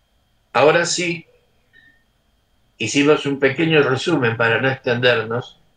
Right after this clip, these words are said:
eh, podemos empezar a, a hablar de, de María Remedios, que nace en esta circunstancia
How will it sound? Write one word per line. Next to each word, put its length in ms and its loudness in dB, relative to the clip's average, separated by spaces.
eh, 400 0
podemos 520 2
empezar 460 -2
a, 320 -2
a 200 -2
hablar 480 -2
de, 100 -8
de 120 -4
María 320 -2
Remedios, 580 -2
que 160 0
nace 560 -4
en 80 -6
esta 280 -2
circunstancia 960 -6